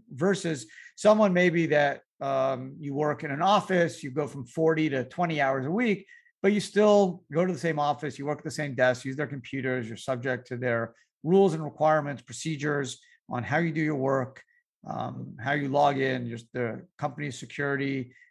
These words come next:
uh, framework and, and policies, you're still subject to that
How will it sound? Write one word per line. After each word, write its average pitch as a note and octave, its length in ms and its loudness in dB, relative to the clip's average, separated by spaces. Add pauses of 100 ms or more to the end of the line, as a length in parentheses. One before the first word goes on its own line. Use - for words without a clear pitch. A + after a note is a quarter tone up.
(160)
uh, B2 240 0
framework C3+ 720 -4 (340)
and, C3 180 -8 (120)
and B2 200 -6
policies, D3+ 640 0
you're - 300 -20
still G#3 140 2
subject C#3+ 400 0
to C#3 120 -20
that C#3 320 2